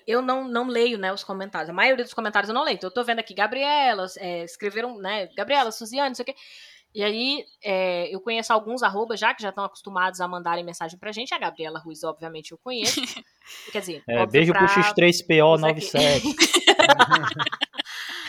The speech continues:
Speaker 1: E aí eu ia dizer, a Gabi realmente, essa, né, se ela vai marcar, ela demonstra interesse. Eu consigo perceber quando ela diz, "Vamos marcar", o tom que ela usa, dá pra entender que ela tem interesse mesmo. Não é a maior parte das pessoas.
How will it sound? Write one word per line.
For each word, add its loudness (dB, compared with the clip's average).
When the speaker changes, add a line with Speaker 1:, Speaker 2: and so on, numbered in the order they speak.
Speaker 1:
E 4
aí 8
eu 10
ia 8
dizer, 2
a 6
Gabi 4
realmente, 2
essa, -8
né, -6
se -12
ela -4
vai -2
marcar, -4
ela -4
demonstra -4
interesse. -2
Eu -6
consigo -8
perceber -4
quando -8
ela -4
diz, -12
"Vamos -4
marcar", 0
o -20
tom 4
que -6
ela 0
usa, -6
dá 8
pra 0
entender -4
que -6
ela -2
tem -6
interesse -4
mesmo. -6
Não 2
é 2
a 2
maior 0
parte 2
das -4
pessoas. -6